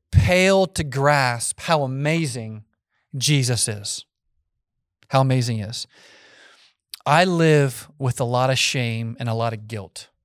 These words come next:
I'm constantly feeling like I gotta measure up.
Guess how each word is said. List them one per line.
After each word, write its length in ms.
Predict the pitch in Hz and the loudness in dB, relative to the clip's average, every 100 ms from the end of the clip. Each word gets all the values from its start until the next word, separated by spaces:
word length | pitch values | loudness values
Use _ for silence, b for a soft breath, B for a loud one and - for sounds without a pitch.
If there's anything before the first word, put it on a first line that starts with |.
| _ _ _ _ _ _ _ _ _ _ _ _ - | _ _ _ _ _ _ _ _ _ _ _ _ -12
I'm 120 | 117 | -12
constantly 680 | - - 135 135 - 120 110 - _ _ _ _ _ _ _ _ | -10 -6 -4 -4 -6 -10 -12 -16 _ _ _ _ _ _ _ _
feeling 320 | - 135 123 117 | -8 -4 -4 -6
like 160 | 110 | -6
I 80 | 110 | -6
gotta 180 | 110 107 | -6 -8
measure 380 | 107 107 101 98 | -8 -10 -12 -16
up. 200 | 95 | -18